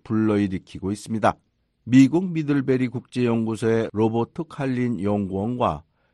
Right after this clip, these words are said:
지그프리드 해커 교수는 지난 십일 일 북한 전문 매체 삼팔로스 공동기고를 통해 김정은이 천구백오십 년에 할아버지가 그랬듯이 전쟁하겠다는 전략적 결정을 했다고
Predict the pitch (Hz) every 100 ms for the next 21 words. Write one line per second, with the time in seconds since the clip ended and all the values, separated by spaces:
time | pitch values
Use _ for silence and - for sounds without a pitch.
0 | _ - 120 135 - 131 135 190 170 -
1 | 143 127 127 113 123 123 113 113 113 107
2 | - 113 135 95 76 _ _ _ _ _
3 | 127 120 - 151 151 139 135 123 120 117
4 | 110 123 117 110 127 120 117 110 107 101
5 | 117 110 - - 113 107 107 104 101 95
6 | 95 92 - 135 110 71 - _ _ _
7 | _ _ - 135 139 127 131 131 185 -
8 | 165 151 143 139 131 127 123 120 120 117
9 | 120 - - 135 113 107 101 107 95 92
10 | 90 - 123 117 78 - _ _ _ -
11 | 120 127 123 170 160 147 139 139 131 127
12 | 123 - 113 120 120 - - 117 - 110
13 | - 110 110 101 95 131 127 90 82